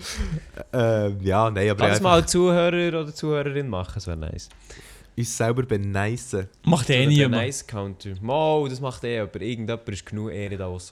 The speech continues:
Speaker 2: das zu machen.
Speaker 1: Ja. Die Anna Bora macht das, wenn sie, wenn sie hört.
Speaker 3: <laughs> Grüße gehen
Speaker 1: Liebe
Speaker 3: raus,
Speaker 1: Grüße
Speaker 3: aber.
Speaker 1: gehen raus.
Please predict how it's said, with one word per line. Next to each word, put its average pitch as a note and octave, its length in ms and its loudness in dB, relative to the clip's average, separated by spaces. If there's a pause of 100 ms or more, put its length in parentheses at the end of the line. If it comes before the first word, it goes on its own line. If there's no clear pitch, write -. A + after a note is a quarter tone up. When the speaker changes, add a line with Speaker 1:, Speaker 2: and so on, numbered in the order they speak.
Speaker 2:
das D#2+ 160 -14
zu - 80 -16
machen. C2+ 320 -14 (280)
Speaker 1:
Ja. G2 160 -4 (600)
Die - 80 -8
Anna G#2 240 0
Bora F#2+ 420 0
macht E2+ 320 -12
das, - 180 -14
wenn F2 80 -8
sie, - 120 -14 (260)
wenn F#2+ 80 -4
sie - 140 -8
hört. D#3+ 180 0
Speaker 3:
<laughs> - 1200 -6
Grüße D#3+ 360 6
gehen C3+ 200 6
Speaker 1:
Liebe G#2+ 220 2
Speaker 3:
raus, A2+ 100 -2
Speaker 1:
Grüße G2 380 -2
Speaker 3:
aber. - 540 0
Speaker 1:
gehen G#3 160 0
raus. - 520 0